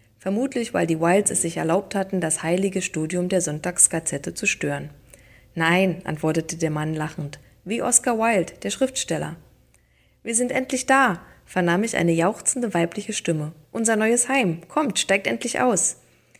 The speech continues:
Etwas zögerlich ging Frank nun doch auf ihn zu und verschwand hinter der Buchsbaumhecke.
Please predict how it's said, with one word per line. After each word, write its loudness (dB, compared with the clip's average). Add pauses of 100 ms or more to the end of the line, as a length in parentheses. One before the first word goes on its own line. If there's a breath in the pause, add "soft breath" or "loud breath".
(340 soft breath)
Etwas -6
zögerlich -2
ging -2
Frank -4
nun 0
doch 0
auf -2
ihn 0
zu 0
und -4
verschwand -2
hinter 2
der 0
Buchsbaumhecke. -4